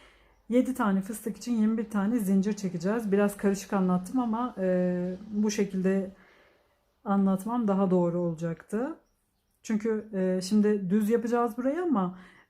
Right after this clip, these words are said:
e, ileride fıstık yapacağımız için yapacağımız fıstık kadar zincir çekiyoruz. Mesela, e, sekiz tane fıstık yapacak olsaydım yirmi dört tane zincir çekmem gerekir,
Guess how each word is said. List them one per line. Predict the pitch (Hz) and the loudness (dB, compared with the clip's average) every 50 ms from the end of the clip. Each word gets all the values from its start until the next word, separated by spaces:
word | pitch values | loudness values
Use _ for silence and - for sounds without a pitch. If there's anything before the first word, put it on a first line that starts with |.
| _ - 190 | _ -4 -2
e, | 180 180 180 180 175 - | 0 0 0 0 -2 0
ileride | 208 202 214 214 214 214 220 220 | 0 0 0 2 0 0 -2 -2
fıstık | - 220 190 - - 254 - | -4 -6 -8 -6 -8 -6 -4
yapacağımız | 269 254 220 208 247 233 240 240 226 220 | -4 -4 -4 -2 -4 -2 -2 -2 -2 -4
için | 233 214 - - 262 220 | -6 -10 -2 0 2 4
yapacağımız | 208 202 202 226 220 220 233 240 247 254 262 262 - | 4 2 2 0 -2 0 0 2 4 4 2 2 0
fıstık | - 220 208 - - - - | -10 -12 -12 -10 -12 -10 -4
kadar | - 208 185 185 180 | -2 0 2 2 2
zincir | 175 165 175 175 170 170 175 180 | 2 2 2 0 0 0 -4 -6
çekiyoruz. | - 180 175 180 - 175 175 170 190 | -6 -6 -6 -4 -2 -2 -2 0 0
Mesela, | 214 226 214 - 226 196 190 190 208 240 - - - - - - - - - - - 208 | 0 0 0 0 0 0 0 0 -2 -4 -6 -12 -20 -20 -20 -20 -20 -20 -20 -16 -4 0
e, | 190 190 190 185 185 185 185 185 180 | 2 4 4 4 4 2 2 0 0
sekiz | - 247 233 - - | -2 -4 -4 -4 -4
tane | - 240 208 190 185 180 | 0 2 2 2 2 0
fıstık | 185 180 - - 190 - - | -2 -6 -10 -10 -14 -6 -2
yapacak | 196 185 185 - 190 175 - 185 | -2 -2 -2 -2 -6 -4 -2 -2
olsaydım | 180 180 180 - 175 175 175 175 214 262 262 247 | -2 -2 -2 -4 -2 -2 0 0 2 4 4 4
yirmi | 240 233 233 220 | 4 2 0 0
dört | 226 220 214 - | 0 0 0 -2
tane | 196 180 202 233 254 | -2 0 0 0 0
zincir | 214 214 220 214 208 220 | 0 2 2 2 2 0
çekmem | 214 - 190 180 190 175 170 170 160 | -2 -4 -6 -4 -2 -2 -2 -2 -2
gerekir, | 170 165 170 165 - - 165 160 160 - | -4 -4 -6 -8 -8 -10 -10 -10 -10 -16